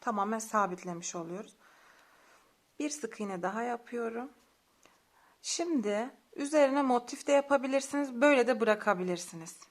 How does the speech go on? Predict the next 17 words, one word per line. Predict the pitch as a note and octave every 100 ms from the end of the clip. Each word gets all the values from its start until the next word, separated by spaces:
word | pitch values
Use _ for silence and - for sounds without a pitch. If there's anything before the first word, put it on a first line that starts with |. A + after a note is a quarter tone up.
| _
Şöyle | - - D#4 D4
motif | C#4+ B3+ B3+ C#4 -
yaptım | G3+ F3 - F3 F3
ben. | A3+ C#4+ _ _ _ _ _ - - -
Onu | D4+ D#4
da | C4+
hemen | G#3 G3 F#3
göstereyim. | F#3 F#3 F3+ - F3+ E3 G3+ C#4+ _ _ _ - -
İki | D4+ F4
zincir | C4+ A#3+ A3 G3
çektim. | - C4 C4 - G#3+ A#3+ - - -
Bir | C#4 D#4
sık | D#4 - A3+ G#3+
iğneye | G3 F#3+ -
atlayıp | A#3 A#3 F#3+ G3 -
diğerine | B3 B3 G#3 F3+
geliyorum. | F3 F3 F3 F3 F#3 A#3+